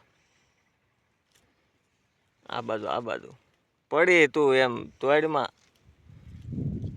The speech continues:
<laughs> તોડવું નહીં. એલા પણ ઘડી કાંઈ માથે રે.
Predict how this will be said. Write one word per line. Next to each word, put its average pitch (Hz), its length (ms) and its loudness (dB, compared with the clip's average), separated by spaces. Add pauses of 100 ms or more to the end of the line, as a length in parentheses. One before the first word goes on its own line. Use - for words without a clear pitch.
(280)
<laughs> 156 1000 -6 (1400)
તોડવું 180 500 2
નહીં. 196 300 6 (3000)
એલા 165 180 4
પણ 170 180 -2 (1300)
ઘડી 143 180 2
કાંઈ 151 160 6
માથે 156 340 6
રે. 151 120 4